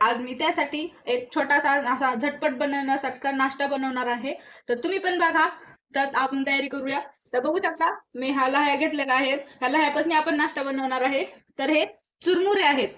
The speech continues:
भडंग वगैरे, भडंग नाही, चुरमुरे आहेत. तर आता ह्या चुरमुऱ्या आपण चुरमुरे भिजत घालून ठेवणार आहे दोन तीन मिनिटासाठी. तर एक तांब्या पाणी ओतून घेतलेलं आहे मी. आपण पाण्यात भिजवून ठेवणार आहे दोन मिनिटासाठी. हे पूर्ण असे भिजल्यास,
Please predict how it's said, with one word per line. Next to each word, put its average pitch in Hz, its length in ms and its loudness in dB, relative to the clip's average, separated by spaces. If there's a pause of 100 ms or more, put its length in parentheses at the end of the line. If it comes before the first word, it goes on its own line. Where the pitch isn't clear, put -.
भडंग 302 320 2
वगैरे, 294 320 2
भडंग 320 320 2
नाही, 320 280 0 (320)
चुरमुरे 339 340 2
आहेत. 262 260 2 (340)
तर 254 80 0
आता 262 220 4
ह्या 262 160 0
चुरमुऱ्या 302 460 0 (280)
आपण 285 320 0
चुरमुरे 349 320 0
भिजत 349 320 -2
घालून 349 260 2
ठेवणार 311 260 2
आहे 269 200 4
दोन 262 160 4
तीन 262 200 -4
मिनिटासाठी. 269 800 -2 (600)
तर 247 60 -8
एक 262 260 -2
तांब्या 285 220 2
पाणी 285 220 2
ओतून 311 280 0
घेतलेलं 339 340 2
आहे 233 160 0
मी. 294 260 0 (400)
आपण 302 380 0
पाण्यात 277 380 0
भिजवून 320 400 -4
ठेवणार 269 300 -2
आहे 262 160 2
दोन 262 280 -2
मिनिटासाठी. 262 720 -4 (100)
हे 262 80 2
पूर्ण 320 300 -2
असे 311 180 -2
भिजल्यास, 285 460 -4